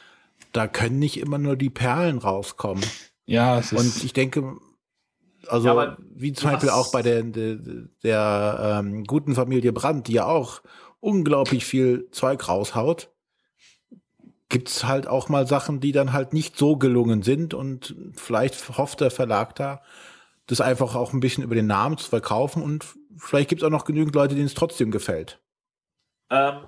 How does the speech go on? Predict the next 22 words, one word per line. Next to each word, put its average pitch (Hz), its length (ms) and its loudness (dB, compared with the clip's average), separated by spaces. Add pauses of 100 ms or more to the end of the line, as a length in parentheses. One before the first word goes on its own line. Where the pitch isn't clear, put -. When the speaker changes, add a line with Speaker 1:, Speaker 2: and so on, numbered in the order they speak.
(240)
Speaker 3:
also 165 180 0
ich 175 100 0
verstehe, 190 300 0
was 202 180 -2
du 165 100 -8
meinst 147 360 0
und 175 360 -8
ich 185 180 -6
hab 165 140 -2
weniger 185 260 -2
Probleme 165 380 -6
mit 151 140 -8
Herrn 151 140 -4
Feld, 143 320 0
weil 123 260 0 (260)
auch 151 260 2
wenn, 156 340 -2
äh, 147 480 -2
ein 135 280 -2
Herr 131 320 0
Felber, 196 640 2
Tom 160 240 -6